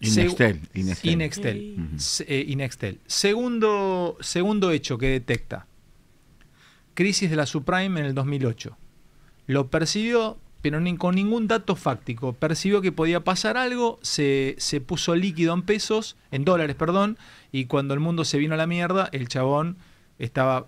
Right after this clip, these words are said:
Speaker 2: f-, afirmado. Y esta que lo viví yo, pues estaba al lado mío, la, la viví, no es que me la cuenten, la viví, y Connie está de testigo. Estábamos cenando en mi cumpleaños,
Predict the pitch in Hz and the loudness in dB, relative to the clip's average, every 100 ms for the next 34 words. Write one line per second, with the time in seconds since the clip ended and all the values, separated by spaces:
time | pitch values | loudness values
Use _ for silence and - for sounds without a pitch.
0 | - - - _ 135 123 131 120 107 98 | -12 -20 -20 _ -4 -2 -2 -2 -4 -8
1 | - _ _ _ 208 285 - 170 139 151 | -14 _ _ _ 0 2 2 0 0 -2
2 | - 127 135 165 202 247 - 123 143 147 | -4 -4 0 2 2 0 0 -2 0 0
3 | 151 165 202 185 175 - - - - 113 | 2 0 0 0 -2 -8 -18 -20 -14 -12
4 | 127 - 113 110 131 160 156 151 131 123 | -12 -12 -8 -4 0 2 2 0 -6 -6
5 | 123 120 127 160 143 120 107 104 123 156 | -4 -4 -2 0 0 -2 -4 -2 0 2
6 | 151 151 - 127 113 131 123 123 123 151 | 2 0 -8 -12 -8 -6 -4 -2 -2 -4
7 | 151 180 160 190 - _ _ _ _ - | -2 0 0 -2 -10 _ _ _ _ -2
8 | 202 196 180 - 175 196 202 202 208 - | -2 0 -2 -2 0 0 2 0 0 -8
9 | - _ - - _ _ - 226 196 156 | -20 _ -20 -20 _ _ 0 2 0 0
10 | 160 160 185 185 190 185 - | 0 2 2 2 -2 -4 -8